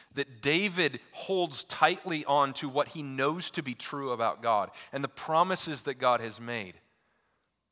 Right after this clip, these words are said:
But let's not miss the fact that David very transparently includes in here exactly how he feels because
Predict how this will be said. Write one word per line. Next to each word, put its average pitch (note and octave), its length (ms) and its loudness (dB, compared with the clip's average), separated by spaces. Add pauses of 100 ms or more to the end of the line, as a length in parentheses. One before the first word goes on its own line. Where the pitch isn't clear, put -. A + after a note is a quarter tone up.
(1120)
But F#3 140 4
let's F3+ 360 4
not E3+ 340 6
miss E3 380 0
the D3+ 220 -2
fact C#3 600 0
that C#3 260 -2
David F3 440 2
very F#3+ 400 0
transparently D#3 1160 -2
includes D#3 580 -4
in C3+ 140 -4
here B2 300 -6 (200)
exactly C#3+ 840 0
how E3 260 0
he D3 180 -10
feels B2+ 800 -6 (200)
because E3+ 840 4